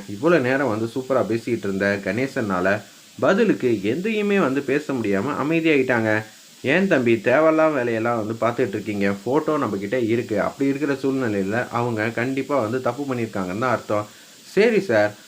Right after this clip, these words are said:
உங்களால சொல்ல முடியல, அப்பனா ஏதோ ஒரு காரணத்துக்காக நீங்க தமிழரசியை துரத்தணும்னு முடிவு பண்ணிட்டீங்க. அதனால ஏதோ ஒரு விஷயம் வந்து உங்க கையில கிடைச்ச உடனே இப்படியெல்லாம் பேசிட்டு இருக்கீங்களான்னு" சொல்லி கணேசனை வந்து வெளுத்தெடுக்கிறாங்க.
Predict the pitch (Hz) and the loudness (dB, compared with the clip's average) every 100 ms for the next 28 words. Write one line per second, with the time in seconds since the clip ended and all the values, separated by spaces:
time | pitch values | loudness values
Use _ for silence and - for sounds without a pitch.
0 | - 107 147 190 180 175 175 160 156 170 | -10 -4 0 4 6 6 4 2 4 2
1 | 131 139 143 110 107 98 104 101 107 117 | 2 2 2 4 2 0 -8 -4 -2 0
2 | 120 101 127 185 156 107 110 117 127 113 | 2 2 2 2 2 0 2 2 0 -4
3 | 104 98 107 113 107 123 123 98 101 107 | -2 0 0 -2 -2 -4 -2 -2 -2 -4
4 | 92 131 156 113 - 101 95 104 - - | -4 0 0 0 -4 -4 -2 -2 -6 -20
5 | - - 143 170 - 123 151 131 143 165 | -18 -2 0 0 0 0 0 0 4 4
6 | 123 120 117 113 104 104 - 95 135 147 | 2 -4 -2 -2 -2 -4 -6 -6 -2 2
7 | 156 170 147 170 160 143 - 156 131 147 | 2 2 2 2 2 -2 -2 -2 0 -2
8 | 143 127 123 139 135 127 120 123 110 131 | -2 -2 -2 0 0 0 0 -2 0 -2
9 | 139 123 131 120 127 127 127 135 110 104 | -2 0 0 0 -2 -2 -2 -4 -6 -6
10 | 104 95 90 113 117 101 107 101 92 117 | -4 -2 -2 -4 -4 -4 -4 -4 -4 -4
11 | 127 120 101 90 107 104 117 117 107 113 | -6 -6 -6 -4 -4 -4 -4 -4 -4 -2
12 | 104 95 | -2 -2